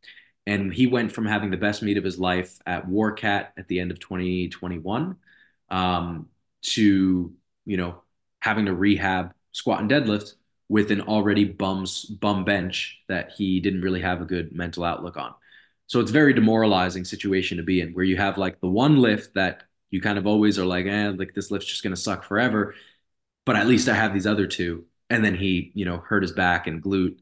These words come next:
and then you have nothing now. So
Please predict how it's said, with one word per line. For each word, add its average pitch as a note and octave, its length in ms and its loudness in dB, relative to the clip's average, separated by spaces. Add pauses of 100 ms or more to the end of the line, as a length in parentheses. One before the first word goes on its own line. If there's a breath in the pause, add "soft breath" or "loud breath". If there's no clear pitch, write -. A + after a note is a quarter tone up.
and E2+ 160 -10
then E2 260 -10 (800)
you F#2 120 0
have F2+ 100 0
nothing G2 300 -2
now. - 140 -16 (720 loud breath)
So - 560 2